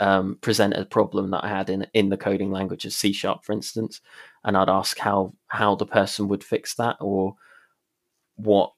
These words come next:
what kind of technique would they use to, to, to refactor a problem or something like that, and see,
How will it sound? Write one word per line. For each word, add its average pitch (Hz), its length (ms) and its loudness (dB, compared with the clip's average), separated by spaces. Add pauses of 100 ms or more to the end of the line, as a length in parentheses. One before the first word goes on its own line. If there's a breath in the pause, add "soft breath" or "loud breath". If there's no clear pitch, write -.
(440)
what 123 140 0
kind 104 220 2
of 98 100 -6
technique 107 540 0
would 107 120 -2
they 107 140 6
use 110 420 0
to, - 240 -2 (200)
to, - 120 -6 (280)
to 107 140 0
refactor 107 840 2
a 104 40 2
problem 110 460 0
or 104 100 0
something 107 340 -2
like 101 200 -2
that, 107 240 0
and 101 140 -4
see, 104 380 2